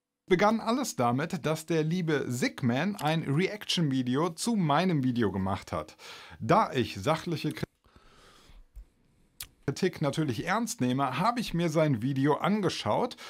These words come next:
und es kommentiert. Ein großer Kritikpunkt von ihm lautete, dass ich in meiner Berichterstattung nur über und nie mit Transpersonen gesprochen habe.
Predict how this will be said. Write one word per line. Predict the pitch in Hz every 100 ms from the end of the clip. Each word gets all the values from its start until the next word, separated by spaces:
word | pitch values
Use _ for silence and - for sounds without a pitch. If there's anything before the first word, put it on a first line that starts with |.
| - -
und | 196 214
es | 190 -
kommentiert. | 147 156 160 - 117 - - - _ _
Ein | 135 160 165 160 143
großer | 151 247 311 185 151
Kritikpunkt | - 139 - 269 - - 185 196 -
von | 160 143 131
ihm | 180 208 202
lautete, | 127 165 277 - 180 190 196 185 - - - - 117
dass | 143 185 226
ich | 190
in | 170
meiner | 156 226 240
Berichterstattung | 139 127 135 131 123 135 127 170 170 147 170
nur | 190 170 - -
über | 262 151 113 165 -
und | 160 160 127
nie | 151 190 202 202 151
mit | 196 311 311 -
Transpersonen | - 156 131 - 135 123 127 120 117 113
gesprochen | 107 - 113 110 107 90
habe. | 104 98 82 -